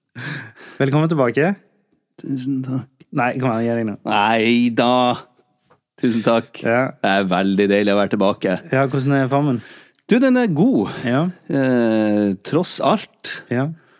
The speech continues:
Speaker 2: Jeg vet ikke hvor, eh, long, long covid jeg kan risikere å få, men, eh, f-, til nå så kjennes det ut som det er på vei, eller har forlatt
Speaker 1: Ja.
Speaker 2: den her kroppen.
Speaker 1: Men hadde du alle de klassikerne som mistet luktesans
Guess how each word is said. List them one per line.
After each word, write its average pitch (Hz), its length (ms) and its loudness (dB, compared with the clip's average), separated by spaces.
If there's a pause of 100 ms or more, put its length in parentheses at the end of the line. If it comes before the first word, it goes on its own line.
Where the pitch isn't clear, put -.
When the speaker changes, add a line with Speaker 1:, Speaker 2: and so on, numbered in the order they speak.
(580)
Speaker 2:
Jeg 131 160 -2
vet 139 160 -2
ikke 135 160 -8
hvor, 127 180 2
eh, 107 300 2
long, 113 480 2 (120)
long 113 320 0
covid 101 380 0
jeg 92 180 0
kan 98 140 -2
risikere 104 400 -2
å 98 60 -6
få, 151 180 0
men, 95 380 0
eh, 92 720 -2
f-, - 240 -16 (160)
til 127 120 2
nå 165 140 4
så 120 160 -2
kjennes 123 340 -2
det 113 120 -2
ut 107 100 -6
som 92 140 -2
det 92 100 0
er 95 160 -2
på 92 140 -4
vei, 90 160 -2 (1300)
eller 120 260 2
har 135 120 2
forlatt - 680 -2 (240)
Speaker 1:
Ja. 170 200 0
Speaker 2:
den 110 140 0
her 117 140 0
kroppen. - 340 -4 (120)
Speaker 1:
Men 160 120 2
hadde 139 220 0
du 147 40 2
alle 120 200 0
de 120 180 0
klassikerne 127 640 0
som 123 180 -2
mistet 117 280 -2
luktesans 110 560 -6